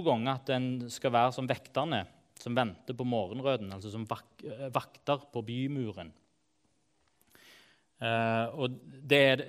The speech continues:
det er det eneste soldataktige jeg gjorde, eh,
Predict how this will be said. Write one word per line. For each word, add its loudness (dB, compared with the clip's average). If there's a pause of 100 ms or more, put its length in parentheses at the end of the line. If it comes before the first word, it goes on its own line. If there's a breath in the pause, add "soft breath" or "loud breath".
det 8
er 4
det 2
eneste -4
soldataktige -2
jeg -4
gjorde, -6
eh, 0